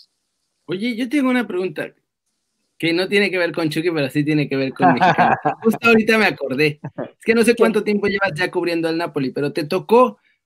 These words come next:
Speaker 1: cuando estaban los rumores de que Memo Ochoa podía llegar?
Speaker 2: Ah, sí, sí está.
Speaker 3: Me, me tocó en esa época, me tocó y recuerdo muy bien lo del Memo Ochoa porque recuerdo que un compañero, me parece, en la selección mexicana, que ahora no,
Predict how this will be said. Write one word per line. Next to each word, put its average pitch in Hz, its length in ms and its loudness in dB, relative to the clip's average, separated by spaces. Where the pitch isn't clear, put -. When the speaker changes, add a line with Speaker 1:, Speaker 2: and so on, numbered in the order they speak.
Speaker 1:
cuando 147 220 0
estaban 196 360 2
los 170 120 2
rumores 156 440 0
de 156 100 -2
que 143 100 -4
Memo 160 260 -2
Ochoa 160 360 -2
podía 143 240 0
llegar? 139 420 -4
Speaker 2:
Ah, 139 400 -2
sí, 123 220 -4
sí - 160 -8
está. - 180 0
Speaker 3:
Me, 226 280 4
me 214 140 0
tocó 240 480 -2
en 294 120 -4
esa 214 320 -6
época, 277 380 -6
me 226 180 -8
tocó 247 460 -10
y 254 100 -8
recuerdo 208 420 -6
muy 247 200 -6
bien 240 160 -6
lo 208 100 -6
del 190 160 -6
Memo 196 220 -8
Ochoa 262 420 -8
porque 202 320 -2
recuerdo 190 480 -4
que 226 120 -6
un 214 100 -6
compañero, 196 720 -4
me 180 120 -6
parece, 190 380 -4
en 180 80 -4
la 175 80 -6
selección 180 480 -8
mexicana, 196 600 -6
que 180 80 -2
ahora 175 220 -2
no, 170 100 -14